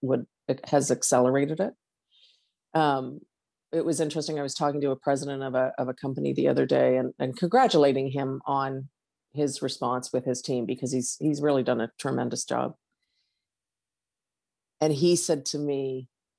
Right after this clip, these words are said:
"That's just table stakes. I don't, I don't get it. Like, how can everybody not be doing this? It's just table stakes." And I, you know, if I, if, if it hadn't been covid, I would have kissed him on the forehead and given him a big hug because that,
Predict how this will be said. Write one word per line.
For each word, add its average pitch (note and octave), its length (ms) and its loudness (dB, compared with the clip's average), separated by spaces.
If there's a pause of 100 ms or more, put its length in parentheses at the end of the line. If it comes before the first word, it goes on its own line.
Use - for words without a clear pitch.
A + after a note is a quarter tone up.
(960)
"That's F#3 220 -2
just - 260 -10
table C#3+ 300 2
stakes. - 640 -10 (1200)
I D#3+ 100 6
don't, E3+ 260 4
I D#3+ 100 6
don't E3+ 180 2
get D3+ 200 2
it. - 100 -4 (220)
Like, D3+ 240 0
how D#3+ 240 2
can E3 220 -2
everybody C#3+ 440 0
not A#2 200 -8
be C3 100 -4
doing A#2+ 240 0
this? A2+ 200 -6
It's - 160 0
just C#3+ 220 0
table C3+ 240 4
stakes." - 420 0
And D3 100 4
I, C#3+ 360 2 (640)
you F3+ 80 0
know, D3 160 2
if C#3 120 -2
I, C#3+ 160 0 (100)
if, D3 200 -6 (320)
if D3+ 180 -2
it C#3 60 -6
hadn't D3+ 240 0
been C3+ 140 0
covid, D3 300 -2
I B2+ 60 -2
would B2 140 -4
have - 80 -10 (140)
kissed A3 240 -2
him F3+ 80 0
on E3 80 0
the D#3 60 -2
forehead D3 420 -2
and B2+ 140 -10
given D3 220 -2
him C#3 80 -6
a C3 100 -4
big B2+ 220 -2
hug D#3 260 -2
because C3 260 -4
that, C#3+ 200 0